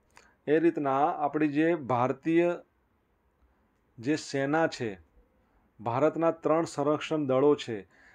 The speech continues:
તે ત્રણે ત્રણના જે વડા છે, તેનું નામ કોઈને આવડતું હોય તો મને કમેન્ટ બોક્સમાં લખીને જણાવો. જે ત્રણે ત્રણનું રિપોર્ટિંગ છે, Chief of Defence Staff, કોણ આવે? બિપિન રાવત, જનરલ બિપિન રાવત.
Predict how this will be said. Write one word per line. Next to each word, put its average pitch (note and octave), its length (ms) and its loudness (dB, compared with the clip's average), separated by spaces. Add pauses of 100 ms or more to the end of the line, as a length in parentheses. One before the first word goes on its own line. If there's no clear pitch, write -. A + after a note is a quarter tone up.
(160)
તે D#3 80 4
ત્રણે D3+ 360 2
ત્રણના D#3+ 320 2
જે D#3+ 160 4
વડા B2+ 400 4
છે, D#3+ 160 -6
તેનું D#3+ 320 -2
નામ C#3 280 2
કોઈને D3+ 220 2
આવડતું D3 380 2
હોય C#3+ 80 -2
તો D3 140 -4
મને C#3+ 200 -6
કમેન્ટ B2 360 -6
બોક્સમાં A#2+ 340 -4
લખીને A#2 300 -4
જણાવો. B2+ 420 2
જે A#2 140 -4
ત્રણે B2+ 260 -2
ત્રણનું C#3 320 0
રિપોર્ટિંગ B2 400 -4
છે, C#3+ 120 -6
Chief D3 360 -2 (140)
of B2+ 340 -4
Defence A#2+ 300 -4
Staff, B2+ 340 2 (840)
કોણ C3+ 220 2
આવે? D3+ 300 4 (680)
બિપિન B2 520 -2
રાવત, G#2+ 400 0
જનરલ A#2+ 400 -4
બિપિન G#2+ 380 -6
રાવત. F#2+ 280 -8